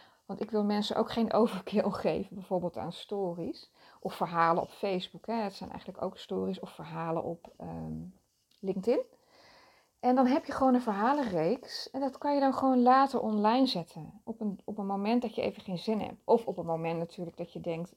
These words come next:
"Hier past het het allerbeste." Dus het, en dan kun je dus inplannen. Als je content hebt, content hebt gebadged, kun je het inplannen. Nou, misschien een hele hoop van jullie, hè,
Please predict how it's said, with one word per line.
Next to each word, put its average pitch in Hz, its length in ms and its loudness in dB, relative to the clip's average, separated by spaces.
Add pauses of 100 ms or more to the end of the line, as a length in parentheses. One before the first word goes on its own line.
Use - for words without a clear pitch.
(100)
"Hier 220 240 0
past 196 300 -2
het - 120 -18
het - 160 -16
allerbeste." 175 640 -2 (2000)
Dus 233 120 0
het, 240 180 -2
en 262 120 4
dan 247 140 6
kun 285 180 0
je 247 80 4
dus 214 240 0 (120)
inplannen. 175 680 0 (220)
Als - 140 -8
je 240 120 0
content 349 340 0
hebt, 254 180 0 (240)
content 285 380 -2
hebt 214 160 -6
gebadged, 202 600 0
kun 247 160 2
je 220 80 4
het 220 80 -2
inplannen. - 720 -8 (540)
Nou, - 120 -6
misschien - 320 -2
een 208 100 2
hele 196 260 4
hoop 190 160 2
van 180 240 -6
jullie, 214 560 0
hè, 262 280 -4